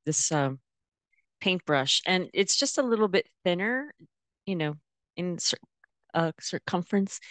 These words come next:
than a pencil. And so I was just looking at some, um, people, and they were, um, using these, uh, kits, uh, quilling kits that they got from art stores. And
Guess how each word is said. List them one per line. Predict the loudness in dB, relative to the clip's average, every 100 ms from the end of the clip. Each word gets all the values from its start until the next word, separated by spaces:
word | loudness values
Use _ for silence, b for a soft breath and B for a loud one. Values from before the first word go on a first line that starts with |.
| B B B 4
than | 6 6 4
a | 0
pencil. | 0 0 0 2 2 2
And | 2 0
so | 0 2 4 4 2 0 _ _ _ -8
I | -4
was | 0
just | 0 0 -2
looking | 0 2 2 2
at | -2 -2
some, | -4 0 0 0 -2 -8 -10
um, | -10 -8 -8 -10
people, | -4 -2 2 4 6 4 2 -4 b b b -4
and | 0 0 -2 -6
they | 0 4 6
were, | 6 4 4 0 -6 -8
um, | -6 -8 -12 _ _ _ -20 B B -4
using | 2 4 4 4 2 0 -4 _ -16
these, | -2 2 2 2 0 -4 -4
uh, | -6 -2
kits, | 4 4 2 -2 -2 -4
uh, | -12 -10
quilling | -2 2 2 0
kits | -2 -4 -4 -8
that | -8 -2
they | -2 0
got | 0 0 -2 -8 -8 _ _ -8
from | -8 -4
art | -4 -4
stores. | -2 0 0 -2 -8 B B B B 0
And | 2 4